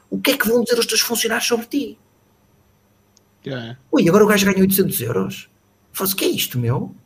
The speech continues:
Speaker 1: O gajo aumentou o ordenado dele? Então tu entras naquela coisa de tens que justificar tudo, estás a ver? Não podes ter um bom carro, porque se tiveres um bom carro,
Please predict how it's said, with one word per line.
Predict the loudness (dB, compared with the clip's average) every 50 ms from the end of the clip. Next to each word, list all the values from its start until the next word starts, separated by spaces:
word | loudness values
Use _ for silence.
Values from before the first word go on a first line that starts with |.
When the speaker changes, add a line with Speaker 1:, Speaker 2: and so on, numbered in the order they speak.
| _ _ _ _ _ _ _ _ _ -6
Speaker 1:
O | -4
gajo | 0 0 2
aumentou | 4 2 2 2 0 0 2
o | 2
ordenado | 2 2 2 0 0 0 -2 0
dele? | 0 2 2 2 0 -2 -6 -10 -14 -16 _ _ _ _ _ _ _ _ _ _ _ _ _ _ -20 _ _ _ _ _ _ _ _ _ _ _ -8
Então | -4 -2 0 0
tu | 2 2 2
entras | 2 2 0 0
naquela | -2 -2 0 0 -2 -2 -4 -10 -4
coisa | 2 2 4 4 2 -2
de | -2 0 0 0 2 2 0 0 -4 -6 -14 -20 _ _ _ _ _ _ _ _ _ -4
tens | -2 -2 -2
que | 0 -2
justificar | -2 -2 -4 -6 -8 -4 -4 -4 -4 -2
tudo, | -2 -2 -2 -2 -4
estás | -4 -4 -4 -2 -2
a | 0
ver? | 0 0 0 0 -6 -14 _ 0
Não | 2 4 4
podes | 4 4 4 4
ter | 4 4
um | 6 4
bom | 4 2 4
carro, | 4 4 4 4 2 0 -4 -6 -10 -14 -16 _ -12
porque | -10 -10 -6
se | -4
tiveres | -2 -2 0 0
um | 2 2
bom | 2 2 2
carro, | 2 2 4 4 4 2 0 -4 -8